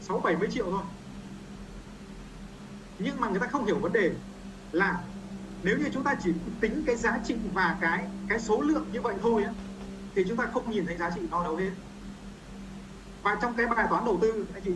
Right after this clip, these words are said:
cái bài toán đầu tư, và đặc biệt là khi chúng ta nắm cổ phần, thì cái số lượng cổ phần mới là cái, cái lãi lớn nhất.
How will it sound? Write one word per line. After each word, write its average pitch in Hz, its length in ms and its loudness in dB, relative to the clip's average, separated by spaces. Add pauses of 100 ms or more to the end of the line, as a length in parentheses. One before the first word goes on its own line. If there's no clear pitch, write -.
(280)
cái 220 80 2
bài 190 180 4
toán 160 140 0
đầu 190 160 4
tư, 196 180 8 (680)
và 214 160 0
đặc 233 120 2 (100)
biệt 220 140 4 (1120)
là 180 120 -2
khi 240 120 0
chúng 233 100 -4
ta 240 60 2
nắm 226 240 0
cổ 156 120 4
phần, 165 200 0 (260)
thì 196 60 4
cái 277 140 0
số - 180 2
lượng 311 160 4 (320)
cổ 151 160 4
phần 180 200 4
mới 202 120 4
là 254 180 -2
cái, 190 120 0 (120)
cái 226 100 2
lãi 233 300 0
lớn 214 200 2
nhất. 285 120 -4